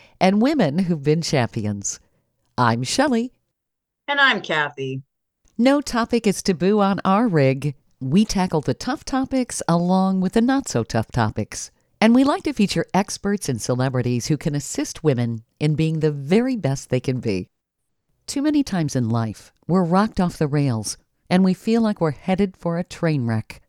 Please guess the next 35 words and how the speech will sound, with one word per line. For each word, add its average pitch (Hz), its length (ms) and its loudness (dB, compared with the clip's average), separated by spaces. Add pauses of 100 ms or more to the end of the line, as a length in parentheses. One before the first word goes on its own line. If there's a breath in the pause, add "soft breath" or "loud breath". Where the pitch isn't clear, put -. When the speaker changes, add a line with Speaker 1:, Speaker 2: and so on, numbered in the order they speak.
(380)
Speaker 1:
It 247 120 2
takes 294 240 -2
endurance 180 560 0
and 165 180 0
strength 196 600 -4
to 208 100 -2
get 233 180 0
us 254 140 -2
back 127 320 -4
on 143 160 -2
track. - 580 -8 (300)
Sometimes 170 500 2
we 135 120 0
have 117 140 -2
to 127 100 -4
pull 190 320 -6
the 175 120 -4
strength 143 380 -6
from 160 180 -4
inside 160 460 -2
of 135 100 -4
us 113 220 -6 (280)
with 196 120 2
an 196 80 4
external 220 520 -2
source 147 360 -6
of - 100 -6
inspiration 123 800 -4
that 123 240 -4
gives 175 320 0
us 190 240 -4
the 127 180 -2
ability 143 640 -2
to 160 120 -2
heal 214 360 -2